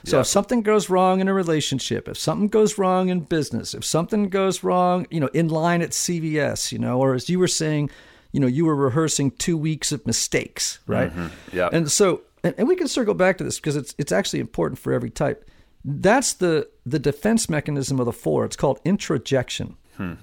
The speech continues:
Speaker 1: And, uh, what introjection is, is, um, in order to avoid ordinariness and maintain a self-image of authenticity, you know, we, we tend to,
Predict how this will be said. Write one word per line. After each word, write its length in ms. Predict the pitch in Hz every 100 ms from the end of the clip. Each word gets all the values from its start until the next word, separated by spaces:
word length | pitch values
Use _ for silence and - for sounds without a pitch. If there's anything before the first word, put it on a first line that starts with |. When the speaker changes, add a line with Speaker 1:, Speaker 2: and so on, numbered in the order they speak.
| _ _ _ _ _ _ - - - - -
Speaker 1:
And, 340 | 170 175 170 -
uh, 120 | 156
what 180 | 156 226
introjection 580 | 254 247 175 220 - 156
is, 260 | 147 139 -
is, 320 | 156 160 143 - -
um, 680 | 143 135 127 127 123 - - 120
in 120 | 165 165
order 220 | 185 262 269
to 180 | - 180
avoid 400 | - 160 160 - _ _ _
ordinariness 880 | 170 196 175 151 139 127 123 120 - -
and 140 | 135
maintain 720 | 143 131 - - 185 190 185 -
a 60 |
self-image 1080 | - - 151 143 _ 156 165 156 139 - - -
of 260 | 139 131 - 139
authenticity, 1300 | 147 147 143 135 - 156 147 143 113 104 107 131 - _ _ _ _ _ _ _ _ -
you 120 | 277
know, 300 | 180 160 -
we, 420 | 147 196 202 196 -
we 180 | 190
tend 480 | - - 208 226 226
to, 520 | - 190 175 160 156